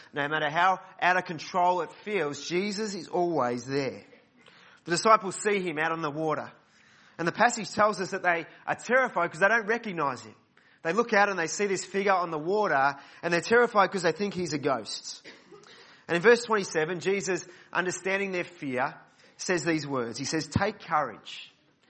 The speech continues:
It is I. Don't be afraid." I want you to note at this point of the story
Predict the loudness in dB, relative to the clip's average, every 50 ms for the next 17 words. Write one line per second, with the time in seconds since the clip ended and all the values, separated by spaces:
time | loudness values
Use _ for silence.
0 | _ _ _ _ _ _ _ _ 2 4 4 4 2 2 2 6 6 6 6 6
1 | 4 0 -4 -8 -14 -18 _ _ _ _ _ _ _ _ -20 -20 -4 2 6 6
2 | 6 6 4 2 -4 -12 -6 -2 0 0 0 -2 -4 -4 -2 -2 -2 -2 -4 -8
3 | -12 -18 -20 -20 -20 -20 _ _ _ _ -8 -6 -6 -6 -4 -2 0 2 2 0
4 | -2 -4 -8 -10 -10 -6 -4 -2 -2 -2 -4 -6 -8 -6 -2 0 2 4 4 2
5 | 2 -2 -4